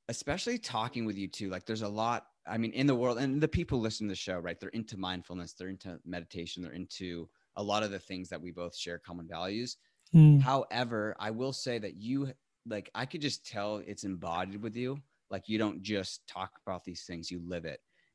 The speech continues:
Speaker 1: And I've been meditating since I was eighteen, so for about six
Speaker 2: Mm.
Speaker 1: years. Uh,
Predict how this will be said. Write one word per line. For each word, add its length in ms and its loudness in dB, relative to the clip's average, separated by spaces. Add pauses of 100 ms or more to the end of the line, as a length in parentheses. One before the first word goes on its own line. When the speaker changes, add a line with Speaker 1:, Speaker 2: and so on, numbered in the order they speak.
Speaker 1:
And 320 2
I've 240 4
been 220 6
meditating 540 2
since 520 -8
I 160 -6
was 220 -10
eighteen, 440 -6
so 420 -6
for 120 -6
about 240 -2
six 280 -4
Speaker 2:
Mm. 40 10
Speaker 1:
years. 300 6 (240)
Uh, 240 -2